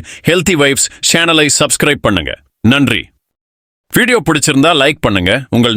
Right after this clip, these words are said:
நண்பர்களோட ஷேர் பண்ணுங்க. இது போன்ற நல்ல விஷயங்களுக்கு ஹெல்தி வைப்ஸ் சேனலை சப்ஸ்கிரைப் பண்ணுங்க.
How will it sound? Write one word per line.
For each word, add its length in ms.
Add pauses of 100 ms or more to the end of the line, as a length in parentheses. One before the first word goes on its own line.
நண்பர்களோட 540 (100)
ஷேர் 280
பண்ணுங்க. 260 (380)
இது 200
போன்ற 220 (100)
நல்ல 160 (100)
விஷயங்களுக்கு 560 (380)
ஹெல்தி 320
வைப்ஸ் 280
சேனலை 320 (100)
சப்ஸ்கிரைப் 480
பண்ணுங்க. 260